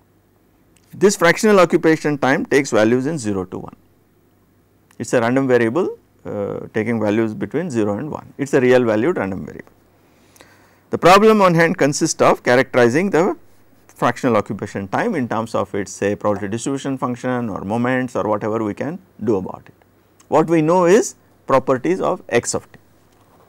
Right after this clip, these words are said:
Now, what is the time required by x of t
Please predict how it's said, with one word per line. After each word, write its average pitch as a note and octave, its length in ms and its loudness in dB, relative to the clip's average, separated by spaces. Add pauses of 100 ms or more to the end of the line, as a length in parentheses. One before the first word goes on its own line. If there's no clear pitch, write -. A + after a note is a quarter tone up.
(4000)
Now, A#2+ 280 2 (2250)
what G#3+ 200 6
is C#4 120 6
the C#4 100 8
time A#3 340 6
required G3+ 460 4
by G3+ 120 4
x D#3+ 280 4
of F3+ 220 4
t E3+ 380 4